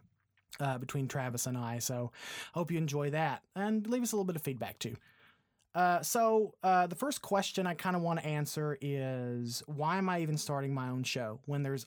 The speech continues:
already a ton of giant monster, kaiju, Godzilla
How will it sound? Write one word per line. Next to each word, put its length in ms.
already 720
a 280
ton 640
of 560
giant 420
monster, 680
kaiju, 760
Godzilla 1120